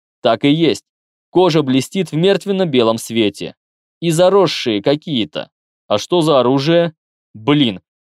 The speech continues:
откуда у них калаши новейших модификаций? До сих пор я огонь не открывал, чтобы не спалить собственную позицию. Но ребята справа отстреливались. Я видел, как несколько пуль попали в голову боевика,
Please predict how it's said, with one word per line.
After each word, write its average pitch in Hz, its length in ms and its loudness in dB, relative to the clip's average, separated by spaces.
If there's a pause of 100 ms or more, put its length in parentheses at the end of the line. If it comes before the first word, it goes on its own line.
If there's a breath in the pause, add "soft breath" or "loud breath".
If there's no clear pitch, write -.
откуда 196 400 -2
у 190 80 4
них 185 220 0
калаши 165 400 0
новейших 156 480 2
модификаций? 170 840 -2 (500)
До 113 160 0
сих 139 240 -4
пор 196 180 2
я 127 180 4
огонь 135 240 0
не 143 100 -2
открывал, 170 560 2
чтобы 147 340 -2
не 147 80 0
спалить 170 400 -2
собственную 143 540 -2
позицию. 156 720 -4 (320)
Но 123 180 0
ребята 131 360 2
справа 143 580 0
отстреливались. 104 880 -4 (240)
Я 110 180 2
видел, 143 320 0
как - 180 -2
несколько 131 460 -2
пуль 160 240 -2
попали 175 400 2
в 143 140 -2
голову 139 400 4
боевика, 147 600 2